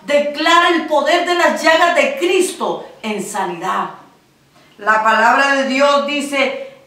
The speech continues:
que diga el débil, "Fuerte soy". ¿Te sientes débil? Hoy te sientes débil. El Señor te dice, "Di, fuerte soy".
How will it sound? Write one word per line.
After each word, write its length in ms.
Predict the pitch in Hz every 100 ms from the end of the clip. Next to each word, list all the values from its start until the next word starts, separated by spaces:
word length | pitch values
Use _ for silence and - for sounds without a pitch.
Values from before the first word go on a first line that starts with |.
| _
que 300 | 262 262 -
diga 420 | - 302 302 294
el 100 | 277
débil, 480 | 277 277 240 214 202
"Fuerte 400 | 226 220 214 214
soy". 300 | - 190 185
¿Te 140 | 190 277
sientes 460 | 349 381 - 381 381
débil? 760 | 415 427 415 240 - - - _ -
Hoy 220 | - 453 427
te 140 | 381
sientes 440 | 370 392 - 349 -
débil. 320 | 339 320 277
El 140 | 269
Señor 360 | 269 247 294 302
te 140 | 302
dice, 640 | 302 302 285 254 - - 180
"Di, 640 | 285 302 285 208 - - -
fuerte 760 | - 233 247 226 - 233 233
soy". 580 | - 226 220 196 165